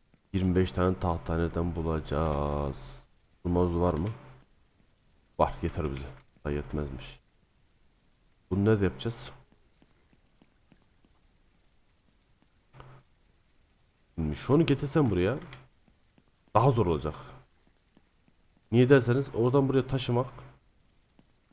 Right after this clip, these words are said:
bir odundan iki tane çıkacak. Yani her sefer iki tane getirmiş olacağım. Ama bunu oraya götürdüğümde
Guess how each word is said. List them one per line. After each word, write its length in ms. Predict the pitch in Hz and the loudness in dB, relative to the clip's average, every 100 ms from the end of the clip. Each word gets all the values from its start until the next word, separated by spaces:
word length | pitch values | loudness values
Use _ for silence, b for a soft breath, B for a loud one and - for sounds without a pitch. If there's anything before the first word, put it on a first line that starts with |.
| _ - | _ 4
bir 60 | 139 | 6
odundan 260 | 131 135 | 8 6
iki 140 | 131 - | 6 6
tane 180 | 117 | 6
çıkacak. 300 | - 95 123 151 - - - _ _ _ _ _ _ _ _ - | 4 -2 -2 -4 -12 -20 -20 _ _ _ _ _ _ _ _ -2
Yani 160 | 85 107 | 2 4
her 100 | 139 | 2
sefer 240 | 135 143 | 2 -2
iki 140 | 131 | 0
tane 160 | - 135 | 2 4
getirmiş 360 | 110 - 87 82 | 2 -4 -6 -4
olacağım. 280 | 73 78 82 - - _ _ _ _ _ _ _ _ - - | -4 -6 -8 -16 -20 _ _ _ _ _ _ _ _ -20 2
Ama 280 | 131 120 - - - - - _ _ - - - - - - _ - - - - - - - - _ - - - - | 6 6 4 -6 -20 -20 -20 _ _ -20 -20 -20 -20 -20 -20 _ -20 -20 -20 -20 -20 -20 -20 -20 _ -20 -20 -20 0
bunu 160 | 113 147 | 6 8
oraya 180 | 151 123 | 10 6
götürdüğümde 680 | 110 107 101 101 101 151 | 4 -2 0 2 2 0